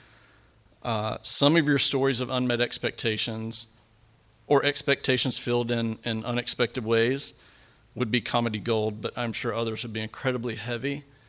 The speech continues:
and heart-wrenching. And I imagine some of you are in those now. Some of you have come through those, and some of you, there's, they're, they're yet to come.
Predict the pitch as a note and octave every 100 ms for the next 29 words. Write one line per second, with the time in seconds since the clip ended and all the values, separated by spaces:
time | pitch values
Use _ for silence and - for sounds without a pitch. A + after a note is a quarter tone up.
0 | - - - _ _ - A#2 A2 G#2 -
1 | A#2 - A2 - A2+ - _ _ _ _
2 | _ _ _ _ _ - - - B2 A#2
3 | A#2+ A#2 - A#2 - C3 A#2 A#2+ A#2 -
4 | A#2 - A2+ A#2 A2+ G#2+ A2+ A2+ B2 C#3+
5 | _ _ - - A#2 G#2+ A2+ A2 A2 G#2+
6 | - G#2+ - - A#2+ A#2+ A#2 A#2+ A#2+ A#2+
7 | G#2+ - A2+ A2 A2 G#2+ A2+ A2 G#2+ A2
8 | A2 - - A2 G#2+ - - G#2+ G#2 G#2
9 | - - G#2+ A2